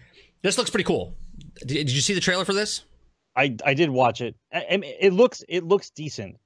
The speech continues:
Speaker 2: Like, the, like the, they, they actually are trying to push it, these kind of games into mobile. I like it,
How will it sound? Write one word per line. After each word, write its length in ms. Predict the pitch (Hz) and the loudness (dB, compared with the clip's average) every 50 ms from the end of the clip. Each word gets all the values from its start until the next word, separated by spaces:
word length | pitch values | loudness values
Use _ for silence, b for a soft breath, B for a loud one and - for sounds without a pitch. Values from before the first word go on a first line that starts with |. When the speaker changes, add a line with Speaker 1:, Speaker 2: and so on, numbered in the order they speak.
| _ | _
Speaker 2:
Like, 160 | - 143 139 - | -4 -4 -4 -4
the, 80 | - - | -4 -2
like 160 | 151 170 - | 0 0 0
the, 120 | 180 - - _ _ - | -2 -6 -10 _ _ -4
they, 160 | 127 147 - - | -4 -4 -4 0
they 200 | 123 131 147 151 | 0 2 2 4
actually 320 | 151 165 170 - - 180 | 4 2 0 0 -2 0
are 140 | 160 147 139 | 0 0 0
trying 580 | - - - 143 135 127 131 131 131 127 123 117 | -2 -4 -4 -2 0 0 0 0 0 -2 -2 -4
to 120 | - 117 | -8 -10
push 360 | - - - 127 120 113 - | -12 -4 -2 -2 -2 0 -2
it, 140 | 123 110 - _ _ _ _ - | -4 -6 -6 _ _ _ _ -8
these 220 | 104 117 127 120 | -4 -4 -4 -4
kind 200 | - - 127 120 | -2 -2 -2 -2
of 60 | 110 | 0
games 320 | 95 104 107 110 110 101 95 | -2 -2 -2 0 -2 -2 -4
into 200 | 104 - - 104 | -6 -4 -2 -2
mobile. 380 | 95 95 92 92 87 90 - - | 0 0 0 0 0 -2 -4 -2
I 60 | 92 | -2
like 260 | 92 92 98 95 - | 0 2 0 0 -2
it, 80 | - | -8